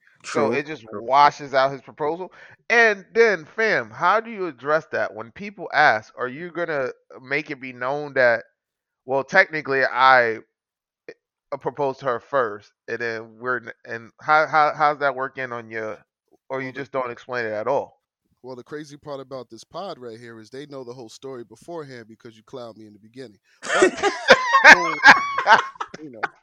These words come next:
Speaker 3: so, so everybody knows what time it is. So it, it's not, it's not like, it's not a secret.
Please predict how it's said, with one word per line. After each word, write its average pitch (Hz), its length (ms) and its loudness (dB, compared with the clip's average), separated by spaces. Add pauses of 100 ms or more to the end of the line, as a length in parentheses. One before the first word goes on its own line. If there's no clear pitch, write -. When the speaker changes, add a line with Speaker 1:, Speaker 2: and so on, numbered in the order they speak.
(140)
Speaker 3:
so, 165 220 -8
so 170 140 -8
everybody 185 480 -4
knows 190 320 -6
what 143 120 -16
time 180 320 -8
it 123 80 -16
is. 120 200 -16
So 123 260 -16
it, 131 200 -10
it's - 180 -8
not, 156 200 -4
it's 113 160 -6
not 165 180 -8
like, 143 220 -12
it's 123 160 -20
not 151 140 -12
a 123 60 -16
secret. 123 500 -14